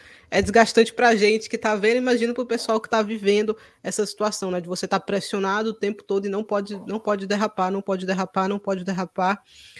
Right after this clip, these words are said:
É, em relação a, ao Liverpool, começou bem contra o Chelsea, né, na temporada passada, mas aí na sequência engatou uma, uma sequência e só foi voltar a vencer em dezembro, né? Essa, na temporada passada começou em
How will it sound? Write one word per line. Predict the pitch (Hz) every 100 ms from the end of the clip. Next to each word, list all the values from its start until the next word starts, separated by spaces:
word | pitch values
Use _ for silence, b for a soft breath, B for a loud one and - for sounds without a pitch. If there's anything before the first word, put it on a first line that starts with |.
| B
É, | - 196 196 202 196 175
em | 131 220
relação | 226 220 220 - 202 202
a, | 202 196 190
ao | 196 202
Liverpool, | 202 196 165 175 - 170 - b b b _
começou | - 202 - 208
bem | 185 190 226 277 _ _
contra | 196 190 190
o |
Chelsea, | - 190 208 214 196
né, | 190
na | 190
temporada | 185 180 180 180
passada, | 190 175 - 185 196
mas | 190 185
aí | 180
na | 190
sequência | 190 208 190 - 180 196 - - 208 - _ - _ _
engatou | 185 190 190 185 - 190 196 208 214 208 196
uma, | 196 202 196 190 175
uma | 185
sequência | - - 196 185 - - _ _ _ _ _ _ _ _ _ _ -
e | 175
só | - 180
foi | 165 175 - 226 240
voltar | 233 220 220 202
a | 196
vencer | 185 185 - - 185 208
em | 214
dezembro, | 220 233 180 190 190 165
né? | 160 175 117 - -
Essa, | 160 180 170 160 151 - -
na | 175 180
temporada | 185 180 180 175
passada | 170 - 180
começou | - 190 - 185
em | 180 175